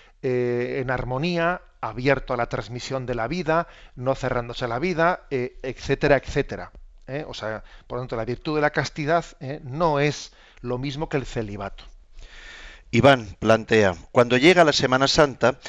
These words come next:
Speaker 2: vemos en las proce-, en las procesiones de las calles y en las plazas abarrotadas de fieles. En la asistencia a misa, donde quedan reflejados estos fieles,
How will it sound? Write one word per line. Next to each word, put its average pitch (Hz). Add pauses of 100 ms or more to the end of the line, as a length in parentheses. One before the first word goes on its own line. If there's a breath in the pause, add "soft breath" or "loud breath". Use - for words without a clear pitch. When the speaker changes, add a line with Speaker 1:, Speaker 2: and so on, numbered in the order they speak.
(220 loud breath)
Speaker 2:
vemos 127
en 120
las 110
proce-, -
en 113
las 104
procesiones 120
de 104
las 98
calles 123
y -
en 104
las 101
plazas 120 (380 loud breath)
abarrotadas 117
de 107
fieles. 110 (400 loud breath)
En 110
la 107
asistencia 131
a 127
misa, 139
donde 113
quedan 131
reflejados 123
estos 123
fieles, 131